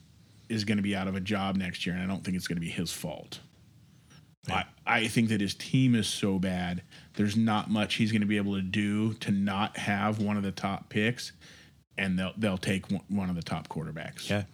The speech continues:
Speaker 1: And I,
Speaker 2: probably.
Speaker 1: like, I, I don't think it's his, gonna be his fault. I think that he will do okay. I just don't think he has, I mean, he doesn't have the weapons, doesn't have the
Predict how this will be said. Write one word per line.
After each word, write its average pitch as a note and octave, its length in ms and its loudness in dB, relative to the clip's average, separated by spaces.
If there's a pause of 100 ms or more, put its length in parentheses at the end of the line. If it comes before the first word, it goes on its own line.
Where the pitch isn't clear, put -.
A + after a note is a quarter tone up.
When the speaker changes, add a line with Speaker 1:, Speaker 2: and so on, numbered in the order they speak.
(100)
Speaker 1:
And A#2 120 0
I, A2+ 120 2
Speaker 2:
probably. G#2+ 180 2
Speaker 1:
like, - 20 0
I, A2 220 2
I - 20 8
don't B2+ 260 2
think A#2+ 160 4
it's A#2+ 140 2
his, A#2+ 220 4
gonna A#2 180 4
be A2 100 4
his A2+ 260 0
fault. A2 360 4
I F#2 80 0
think A2 240 0
that G#2 140 0
he G#2+ 200 2
will G2+ 260 0
do G#2 320 -2
okay. F#2+ 540 0 (300)
I - 40 4
just A#2+ 120 4
don't A2 120 2
think G2 140 0
he G2+ 120 0
has, F#2 260 -4 (180)
I F#2 60 -10
mean, E2+ 280 -6 (600)
he - 120 -2
doesn't G#2 180 0
have G2 180 -2
the F2+ 80 -4
weapons, G#2+ 460 2
doesn't F#2+ 240 -4
have F2 160 -4
the E2+ 60 -10